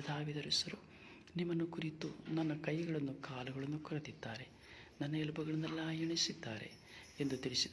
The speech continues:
ಪ್ರವಾದನೆಯ ವಾಕ್ಯಗಳನ್ನು ನನ್ನ ಮನದ ಮುಂದೆ ಇಟ್ಟು, ಅತ್ಯಂತ ಪ್ರೀತಿಯಿಂದಲೂ ಅತ್ಯಂತ ದುಃಖದಿಂದಲೂ ನಿಮ್ಮ ಪಂಚಕಾಯಗಳನ್ನು ಕುರಿತು ಧ್ಯಾನಿಸುತ್ತೇವೆ. ಸ್ವರ್ಗದಲ್ಲಿರುವ ನಮ್ಮ ತಂದೆಯೇ, ನಿಮ್ಮ ನಾಮ ಪೂಜಿತವಾಗಲಿ, ನಿಮ್ಮ ರಾಜ್ಯ ಬರಲಿ,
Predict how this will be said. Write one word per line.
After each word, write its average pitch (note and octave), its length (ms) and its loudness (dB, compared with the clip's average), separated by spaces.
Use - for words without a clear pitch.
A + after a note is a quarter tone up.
ಪ್ರವಾದನೆಯ A#2+ 580 -4
ವಾಕ್ಯಗಳನ್ನು D3 680 0
ನನ್ನ C#3+ 140 2
ಮನದ D#3 280 2
ಮುಂದೆ E3 340 4
ಇಟ್ಟು, E3 260 -2
ಅತ್ಯಂತ F3 320 0
ಪ್ರೀತಿಯಿಂದಲೂ F3 840 0
ಅತ್ಯಂತ F3 320 -2
ದುಃಖದಿಂದಲೂ D#3 600 -2
ನಿಮ್ಮ B2+ 140 0
ಪಂಚಕಾಯಗಳನ್ನು G#2 840 -2
ಕುರಿತು - 340 -6
ಧ್ಯಾನಿಸುತ್ತೇವೆ. - 960 -4
ಸ್ವರ್ಗದಲ್ಲಿರುವ A2+ 800 0
ನಮ್ಮ A2 220 -2
ತಂದೆಯೇ, C#3 480 -2
ನಿಮ್ಮ C#3+ 160 2
ನಾಮ C#3 320 -2
ಪೂಜಿತವಾಗಲಿ, - 920 -4
ನಿಮ್ಮ B2 160 -2
ರಾಜ್ಯ C#3+ 440 2
ಬರಲಿ, - 360 -8